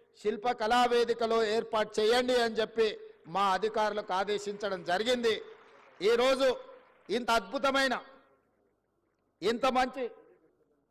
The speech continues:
ఈరోజు ఇంత మంచి కార్యక్రమం, నేను చాలా సభలు, సమావేశాలు మీకు తెలుసు వెళ్తుంటాను,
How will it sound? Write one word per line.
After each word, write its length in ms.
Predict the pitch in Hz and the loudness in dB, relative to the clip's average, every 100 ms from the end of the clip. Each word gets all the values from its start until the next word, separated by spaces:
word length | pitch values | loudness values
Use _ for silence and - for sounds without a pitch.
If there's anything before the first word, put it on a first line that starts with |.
| _ _ _ _ _ _ _ _ _ _ - | _ _ _ _ _ _ _ _ _ _ -4
ఈరోజు 640 | 220 254 277 269 277 - - - - _ _ _ _ _ _ - | 0 4 2 2 0 0 -8 -20 -20 _ _ _ _ _ _ -6
ఇంత 280 | 190 247 277 | -2 0 0
మంచి 380 | 254 262 262 247 | 0 -2 -2 -2
కార్యక్రమం, 720 | 247 262 269 269 269 254 214 - - _ _ _ _ _ _ _ _ _ _ _ _ _ _ _ _ _ _ _ _ _ - | 0 2 2 0 0 2 -2 -8 -20 _ _ _ _ _ _ _ _ _ _ _ _ _ _ _ _ _ _ _ _ _ -4
నేను 180 | 240 247 | -4 0
చాలా 300 | 240 262 285 | 2 4 2
సభలు, 380 | - 240 262 269 | 2 0 2 0
సమావేశాలు 720 | 254 247 262 269 262 277 269 | 0 2 4 4 2 2 2
మీకు 220 | 254 247 262 | 0 -2 0
తెలుసు 280 | 254 202 | 0 0
వెళ్తుంటాను, 600 | 262 247 254 262 254 240 | 0 0 0 0 0 -2